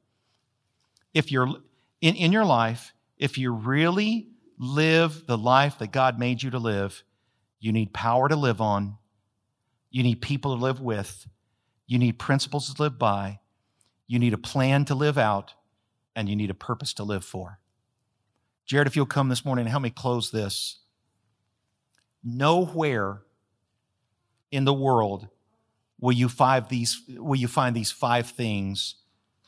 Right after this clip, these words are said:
except in God's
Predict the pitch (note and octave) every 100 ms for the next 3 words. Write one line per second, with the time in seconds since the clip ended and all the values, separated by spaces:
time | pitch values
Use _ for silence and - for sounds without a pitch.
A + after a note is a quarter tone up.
0 | _ _ _ - A#2 - C3 B2 - D#3+
1 | A#2+ G#2+ G2+ G2 _ _ _ _ _ _
2 | _ _ _ - A2+ A2 A2 - -